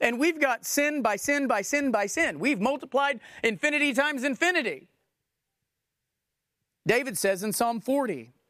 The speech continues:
he says, "Evils have encompassed me beyond number, and my iniquities have overtaken me, and I cannot see.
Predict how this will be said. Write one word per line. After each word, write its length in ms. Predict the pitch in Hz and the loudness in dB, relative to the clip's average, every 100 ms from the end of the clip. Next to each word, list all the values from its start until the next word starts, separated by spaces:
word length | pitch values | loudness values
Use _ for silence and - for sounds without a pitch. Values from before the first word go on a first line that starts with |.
| _ _ _ _ _ _ _ | _ _ _ _ _ _ _
he 80 | 208 | -4
says, 300 | 185 220 165 | 0 0 0
"Evils 680 | 269 247 277 294 233 208 - _ _ | 2 2 4 2 0 -2 -8 _ _
have 200 | - 226 | -2 0
encompassed 680 | 220 226 - 277 240 185 - | 0 -4 -4 -2 -2 -4 -4
me 280 | 151 110 131 _ _ _ _ _ _ _ _ | -6 -6 -10 _ _ _ _ _ _ _ _
beyond 420 | 170 220 240 285 247 | -2 0 0 -2 -2
number, 400 | 247 254 143 113 _ _ _ _ _ _ _ - - | -2 -4 -8 -12 _ _ _ _ _ _ _ -20 -6
and 240 | 247 285 285 | -2 2 2
my 140 | 294 | 0
iniquities 960 | 294 269 285 381 320 214 151 - - - _ _ _ _ _ | 0 2 0 0 0 0 -4 -8 -10 -10 _ _ _ _ _
have 180 | 254 254 | 0 2
overtaken 800 | 311 320 262 - 320 349 254 185 | 0 -2 -6 0 0 2 -2 -2
me, 120 | 147 | -2
and 80 | 165 | 0
I 100 | 185 | -2
cannot 520 | - 294 320 302 277 | 0 0 2 0 -2
see. 340 | - 311 226 | 0 0 0